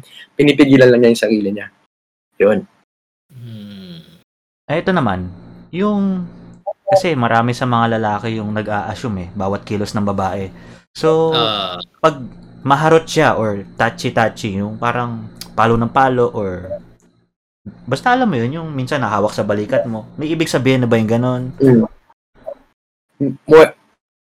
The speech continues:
Speaker 1: pwedeng meron, pwedeng wala. Pwedeng ganun lang talaga siya. Kasi may tinatawag na kinesthetic na tao. Ibig sabihin ng kinesthetic, mata-, na, na,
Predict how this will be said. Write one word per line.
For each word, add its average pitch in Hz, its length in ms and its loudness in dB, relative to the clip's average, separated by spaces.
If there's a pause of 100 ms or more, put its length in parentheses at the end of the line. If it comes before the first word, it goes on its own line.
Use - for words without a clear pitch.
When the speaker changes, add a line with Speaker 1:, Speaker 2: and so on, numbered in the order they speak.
(120)
Speaker 1:
pwedeng 180 320 8
meron, 185 400 12
pwedeng 143 320 8
wala. 135 320 8 (140)
Pwedeng 147 480 4
ganun 160 240 8
lang 160 140 6
talaga 151 260 8
siya. 151 180 6 (300)
Kasi 185 240 6
may 170 340 8 (320)
tinatawag 156 480 8
na 151 160 6
kinesthetic 147 560 6
na 147 80 4
tao. 139 320 4
Ibig 139 160 2
sabihin 175 300 6
ng 175 40 -2
kinesthetic, 160 600 6 (380)
mata-, 147 400 6 (240)
na, 170 260 8
na, 165 140 8